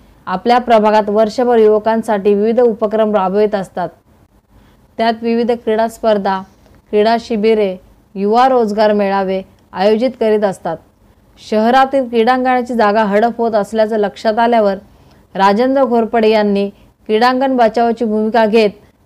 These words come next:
स्थानिक नगरसेविका मिनल राजन धुळे आणि मंगेश धुळे यांना मार्गदर्शन करत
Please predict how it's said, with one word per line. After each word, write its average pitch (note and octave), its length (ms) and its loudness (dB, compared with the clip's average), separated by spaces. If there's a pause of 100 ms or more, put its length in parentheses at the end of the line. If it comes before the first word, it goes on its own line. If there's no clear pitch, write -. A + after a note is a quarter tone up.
स्थानिक A#3 480 -2
नगरसेविका A3 640 -2
मिनल A3 400 -2
राजन G#3+ 340 0
धुळे G#3+ 340 2 (520)
आणि G#3+ 220 0
मंगेश A3+ 460 0
धुळे A3 360 4 (300)
यांना G#3 280 0
मार्गदर्शन A3 680 0
करत F#3+ 280 -2